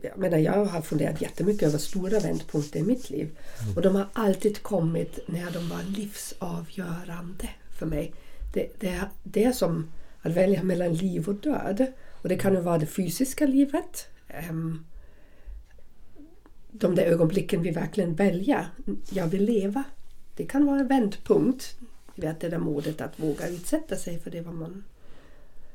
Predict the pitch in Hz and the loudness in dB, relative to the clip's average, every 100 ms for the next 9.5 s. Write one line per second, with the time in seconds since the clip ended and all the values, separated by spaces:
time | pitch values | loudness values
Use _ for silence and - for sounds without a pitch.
0 | - - - - 151 - 160 165 160 - | -14 -14 -14 -12 -10 -6 -6 -4 -4 -4
1 | 160 170 - - - - - - - 170 | -4 -6 -8 -10 -12 -12 -14 -12 -2 2
2 | 156 156 156 - - - - 196 196 202 | 4 4 2 -2 -8 -12 0 2 4 4
3 | 277 262 196 - 170 165 165 - - - | 4 4 0 0 2 2 0 -8 -12 -10
4 | - - - - - - - - - - | -10 -10 -12 -12 -14 -14 -20 -18 -18 -14
5 | - - - - - - - - - - | -12 -12 -14 -18 -16 -16 -14 -14 -10 -2
6 | 262 220 208 208 - 233 240 208 202 208 | -2 0 -2 -2 0 0 2 0 0 0
7 | 196 208 208 - 170 185 196 180 190 208 | 2 0 -2 -4 -4 -4 -4 -2 0 0
8 | - 185 185 190 202 208 208 185 175 180 | 0 -2 -2 0 0 0 0 2 2 0
9 | 190 208 190 - 196 | -2 -2 2 6 6